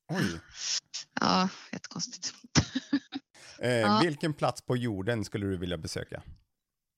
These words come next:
Speaker 2: Ehm, jag skulle vilja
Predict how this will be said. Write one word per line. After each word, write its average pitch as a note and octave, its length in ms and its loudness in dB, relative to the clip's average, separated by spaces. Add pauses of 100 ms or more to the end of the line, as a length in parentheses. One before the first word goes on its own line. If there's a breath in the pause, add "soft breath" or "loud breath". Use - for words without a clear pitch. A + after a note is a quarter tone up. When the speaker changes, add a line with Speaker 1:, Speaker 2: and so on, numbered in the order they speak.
(760)
Speaker 2:
Ehm, F3 1040 4 (560)
jag F#3+ 720 0 (140)
skulle F3 920 0 (240)
vilja E3+ 600 -2